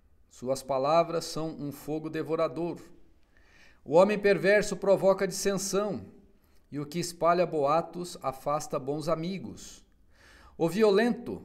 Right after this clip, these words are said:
recruta o seu próximo e o leva por um caminho ruim. Quem pisca os olhos planeja o mal. Quem franze os lábios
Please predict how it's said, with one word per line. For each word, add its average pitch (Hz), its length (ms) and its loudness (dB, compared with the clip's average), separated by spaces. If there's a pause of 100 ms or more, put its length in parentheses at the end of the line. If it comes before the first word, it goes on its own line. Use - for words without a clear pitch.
(140)
recruta 226 1000 -2
o 170 60 -4
seu 170 240 -2
próximo 190 640 2
e 170 100 -2
o 160 60 -2
leva 170 420 2
por 165 220 -6
um 180 80 -4
caminho 170 440 -4
ruim. 185 560 -4 (680)
Quem 139 160 -6
pisca 190 380 -4
os 196 180 -2
olhos 175 400 2
planeja 165 540 -2
o 180 80 0
mal. 175 640 -4 (520)
Quem 151 200 -6
franze 165 440 -2
os 143 160 -6
lábios 180 720 -4